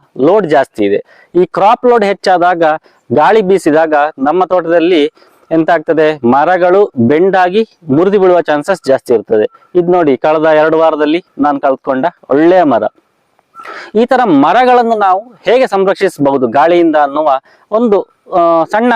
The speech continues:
ಐಡಿಯಾವನ್ನು ನಾವು ಈ ಸಲ ತಿಳಿದುಕೊಳ್ಳುವ. ಇದು ಕಳೆದ ಎರಡು ವರ್ಷದಲ್ಲಿ ನಾನು ಕಲ್ತ್ಕೊಂಡ ಅನುಭವ. ಮೊದಲ ವರ್ಷದಲ್ಲಿ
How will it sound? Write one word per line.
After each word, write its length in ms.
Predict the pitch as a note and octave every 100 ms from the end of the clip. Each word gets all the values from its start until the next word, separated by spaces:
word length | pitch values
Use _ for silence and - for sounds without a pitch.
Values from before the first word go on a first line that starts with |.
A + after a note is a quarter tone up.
| E3+
ಐಡಿಯಾವನ್ನು 680 | D#3+ D#3+ D#3 D3 D#3 C#3+ - _ _
ನಾವು 220 | D3 C#3 D3
ಈ 120 | C#3
ಸಲ 260 | C#3 B2+
ತಿಳಿದುಕೊಳ್ಳುವ. 640 | A#2+ - D#3 C3 A2 G#2 - _ _ _ _ -
ಇದು 240 | G#3+ A#3+
ಕಳೆದ 240 | - G3 G#3+
ಎರಡು 380 | G3+ F3+ A#3
ವರ್ಷದಲ್ಲಿ 680 | A#3 G3 G#3 G3 F#3+ E3 E3 C3+
ನಾನು 280 | D#3+ G#3+
ಕಲ್ತ್ಕೊಂಡ 440 | F#3+ F3 - E3 D3+
ಅನುಭವ. 420 | C3+ C3 G#2+ G2 - _ _
ಮೊದಲ 320 | C#3 F3 A#3 B3
ವರ್ಷದಲ್ಲಿ 760 | A3 G3+ - G3+ G3+ F#3 F3+